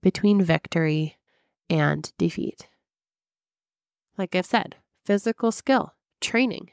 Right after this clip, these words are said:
these are vital components of success. But it's the rider's ability to weather storms of adversity and bounce back stronger that truly sets champions apart.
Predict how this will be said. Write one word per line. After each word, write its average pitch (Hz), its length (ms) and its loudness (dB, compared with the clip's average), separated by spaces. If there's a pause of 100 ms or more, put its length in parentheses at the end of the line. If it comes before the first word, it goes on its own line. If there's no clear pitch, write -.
(140)
these 247 280 4
are 277 200 6
vital 220 340 4
components 208 640 -4
of 180 100 -2
success. - 760 -4 (720)
But 196 120 0
it's - 160 -4
the 185 160 -4
rider's 202 480 4
ability 185 720 2 (340)
to - 160 -2
weather 196 720 0 (400)
storms 196 640 0
of 202 80 2
adversity 180 760 0
and 160 280 -6
bounce 170 380 2
back - 380 0
stronger 196 800 2 (640)
that - 220 2
truly 226 460 2
sets - 600 0 (520)
champions 165 440 -2
apart. - 480 -14